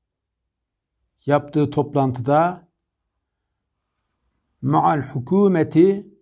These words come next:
hükümetle yevmel cuma, cuma günü, cuma günü hükümetle internet üzerinden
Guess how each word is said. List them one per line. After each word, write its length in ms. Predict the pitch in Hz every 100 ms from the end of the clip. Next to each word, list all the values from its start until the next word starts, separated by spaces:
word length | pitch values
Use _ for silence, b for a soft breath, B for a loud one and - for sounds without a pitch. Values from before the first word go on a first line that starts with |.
| _ _ _ -
hükümetle 840 | 131 160 170 170 131 123 113 - _ _ _ _ _ _
yevmel 560 | 123 139 196 185 170 151
cuma, 680 | 131 151 143 156 185 208 - _ _ _ _
cuma 360 | - 151 175 165
günü, 460 | 127 120 101 - - _
cuma 380 | - 147 170 185
günü 560 | 160 151 151 190 190 - _ _ _ _ _
hükümetle 880 | 143 139 156 180 180 147 147 180 180 _ _ _ _ _ _ _ _ _
internet 920 | 156 156 156 170 160 185 208 - - _ _ _ _ _ _ _ _ _ _ -
üzerinden 920 | 131 160 156 160 151 147 117 -